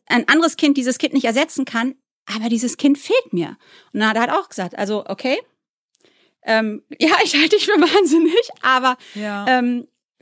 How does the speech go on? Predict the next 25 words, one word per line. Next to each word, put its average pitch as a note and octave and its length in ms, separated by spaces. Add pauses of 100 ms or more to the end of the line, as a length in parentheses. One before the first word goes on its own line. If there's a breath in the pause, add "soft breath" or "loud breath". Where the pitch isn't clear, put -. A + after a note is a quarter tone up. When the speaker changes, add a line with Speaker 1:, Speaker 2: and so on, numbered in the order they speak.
(520)
Speaker 1:
wenn C4 160
das C4+ 160
so C#4+ 100
dein E4 220
Wunsch D#4 220
ist, C4+ 400 (400 soft breath)
ähm, B3 460 (1040)
ja, F#4 100 (380)
dann A3+ 360 (180)
versuchen D#4+ 320
wir G3 60
es G3+ 100
nochmal.“ F3+ 320
Und E3+ 240
dann F#3 80
hatten F#3+ 160
wir F#3 80
ja G3 100
Riesenglück A#3 500
und G3 120
es F3+ 120
hat F#3+ 140
wirklich F#3+ 320
auch, - 320
ähm, F3+ 360